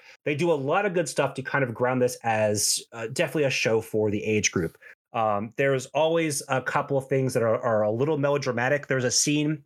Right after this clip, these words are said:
on Rachel's first day where she's trying to figure out where she wants to sit for lunch, and, you know, people are covering up their seat unconsciously and, and doing all this kind of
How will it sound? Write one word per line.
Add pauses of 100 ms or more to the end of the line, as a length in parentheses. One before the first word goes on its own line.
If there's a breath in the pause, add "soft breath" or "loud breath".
on
Rachel's
first
day (240 loud breath)
where
she's
trying
to
figure
out
where
she
wants
to
sit
for
lunch,
and, (320 loud breath)
you
know,
people
are
covering
up
their
seat
unconsciously
and, (320 loud breath)
and
doing
all
this
kind
of